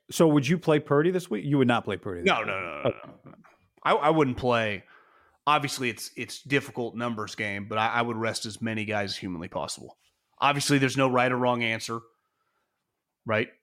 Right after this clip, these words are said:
Speaker 2: But they're
Speaker 1: Yeah,
Speaker 2: not
Speaker 1: you just don't
Speaker 2: wrong
Speaker 1: know.
Speaker 2: about the time off. I, I, I, I,
Speaker 1: You
Speaker 2: I
Speaker 1: play
Speaker 2: treat it. I think you look back to the preseason. Now it's different because ultimately, like, you lose week one or two because guys aren't dialed in. Who cares,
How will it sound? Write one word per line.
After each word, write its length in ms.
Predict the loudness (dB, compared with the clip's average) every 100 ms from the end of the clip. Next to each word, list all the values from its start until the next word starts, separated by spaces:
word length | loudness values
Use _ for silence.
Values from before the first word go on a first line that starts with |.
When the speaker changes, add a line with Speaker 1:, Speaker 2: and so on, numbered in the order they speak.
| _
Speaker 2:
But 200 | -12 -6
they're 140 | 0 4
Speaker 1:
Yeah, 140 | 4
Speaker 2:
not 100 | 2
Speaker 1:
you 60 | 2
just 40 | 4
don't 20 | 6
Speaker 2:
wrong 60 | 6
Speaker 1:
know. 60 |
Speaker 2:
about 180 | 4 2
the 60 | 0
time 260 | 0 0 2
off. 180 | 0
I, 120 | 2 0
I, 260 | 0 0
I, 360 | 0 0 0 -2 -2
I, 100 | 0
Speaker 1:
You 80 | 2
Speaker 2:
I 80 |
Speaker 1:
play 160 | 4 4
Speaker 2:
treat 200 | 4 2
it. 180 | 0 -2 -14 _ _ _ _ _ 0
I 100 | 2
think 120 | 4
you 100 | 6
look 140 | 6
back 200 | 4 0
to 60 | -2
the 100 | -2
preseason. 720 | 0 0 2 2 2 2 0 -8 _ 0
Now 160 | 2
it's 120 | 2
different 540 | 0 0 0 -2 -4 -8
because 300 | -6 -4 0
ultimately, 540 | 0 0 -4 -4 -4
like, 220 | -6 -6 -6
you 140 | -4
lose 280 | -4 -4 -4
week 220 | -4 -4
one 240 | -4 -4
or 80 | -4
two 260 | -4 -4 -4
because 260 | -8 -10
guys 260 | -4 -4 -4
aren't 260 | -8 -10 -8
dialed 260 | -6 -6
in. 100 | -8
Who 160 | -10 -8
cares, 600 | -6 -4 -4 -4 -6